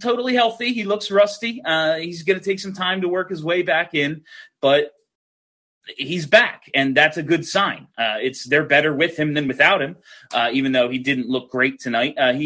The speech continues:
he flashed a couple of times, but, uh, he's clearly, you know, behind, uh, in terms of just conditioning, timing, all that shit, which is to be expected. He hasn't played, and Ryan Ellis coming back, he played, what, the first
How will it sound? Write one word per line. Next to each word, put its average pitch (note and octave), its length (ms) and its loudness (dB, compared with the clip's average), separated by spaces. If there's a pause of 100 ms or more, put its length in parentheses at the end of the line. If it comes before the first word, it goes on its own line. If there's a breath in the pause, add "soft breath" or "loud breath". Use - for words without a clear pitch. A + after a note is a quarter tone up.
(240)
he F#3+ 220 -12
flashed C#3 540 0
a B2+ 60 -10
couple C3 280 0
of B2 80 -2
times, B2 440 -2
but, B2+ 300 -2 (460 loud breath)
uh, G#2+ 60 -4
he's C3 460 -8 (100)
clearly, B2+ 680 0
you B2+ 100 2
know, G#2 260 -2 (300)
behind, C3+ 640 -2 (300)
uh, A#2 200 2
in A#2 140 -8
terms A#2+ 300 -4
of A2 200 -10 (440 soft breath)
just D#3+ 180 -6
conditioning, C#3+ 720 0
timing, B2+ 480 0
all B2+ 300 0
that G2+ 200 0
shit, A#2+ 340 -4
which D3 160 -8
is D3 120 -14
to D3+ 80 -8
be D#3 160 -2
expected. B2+ 440 0
He A2 100 -4
hasn't A#2 280 0
played, C#3+ 400 -2 (300 loud breath)
and A#2+ 100 -8
Ryan C#3+ 320 4
Ellis C3 300 2
coming C3 280 -2
back, B2 300 4
he B2 80 -10
played, A#2+ 280 -2
what, G#2+ 180 -8
the - 80 -18
first A2+ 340 -6